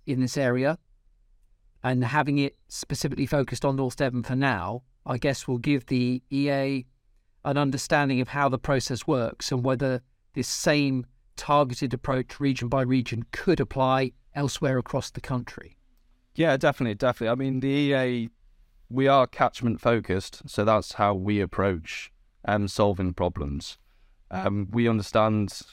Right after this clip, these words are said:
Speaker 2: we understand sort of the problems in each individual catchment, and then we'll match the resources to trying to identify those problems, shall we say. But this is, this is definitely a bit of a, bit of a pilot, our team,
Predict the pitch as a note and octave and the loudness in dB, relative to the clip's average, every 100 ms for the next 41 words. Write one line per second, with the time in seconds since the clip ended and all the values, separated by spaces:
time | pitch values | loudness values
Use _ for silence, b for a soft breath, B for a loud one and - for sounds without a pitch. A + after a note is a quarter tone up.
0 | - - A2+ A2+ G2+ - G2 G2 - F2 | -20 -8 -2 0 0 2 2 2 0 -2
1 | F2 - G#2+ F#2+ F#2+ G2 G#2 F#2+ - - | -2 -2 -2 0 -2 0 -2 -2 -6 -10
2 | - G2+ G#2 F#2+ G#2 - A#2 - B2 A2+ | -4 -2 -2 -2 -2 0 -2 0 -2 -2
3 | - - - - - G2+ G#2 G#2 G2+ G#2 | -6 -20 -20 -10 -4 0 0 0 2 0
4 | - - F#2+ F#2+ G#2 G2 - F#2 - - | 0 -4 -4 0 0 -2 -2 -4 -4 -4
5 | G#2 F#2+ F#2+ F#2 - _ - _ _ - | -2 0 -2 -6 -10 _ -20 _ _ -2
6 | A2 G#2+ G#2+ G2+ G2+ F2 F2+ F#2 F#2+ E2+ | 2 4 2 2 0 0 0 0 0 -2
7 | - F2+ F2 E2 F#2+ - - - F#2 - | -2 -2 -2 -6 -8 -14 -12 -6 -6 -4
8 | F2+ A#2 - _ _ _ _ A2+ A2+ C3 | -6 -8 -14 _ _ _ _ -2 0 0
9 | C3 A#2 G#2 - - B2 - A2+ - G#2 | 0 -2 -4 -12 -6 -4 -2 -2 2 0
10 | G2+ G#2 G2+ G2+ G#2+ F#2 G2+ F#2+ F#2 _ | 2 0 0 0 0 2 2 0 -2 _
11 | _ _ _ - A2 F#2+ - A#2+ A#2 A#2 | _ _ _ 0 0 0 0 2 2 0
12 | - - A2+ - B2+ B2 A#2 | -4 0 0 0 -2 -2 -4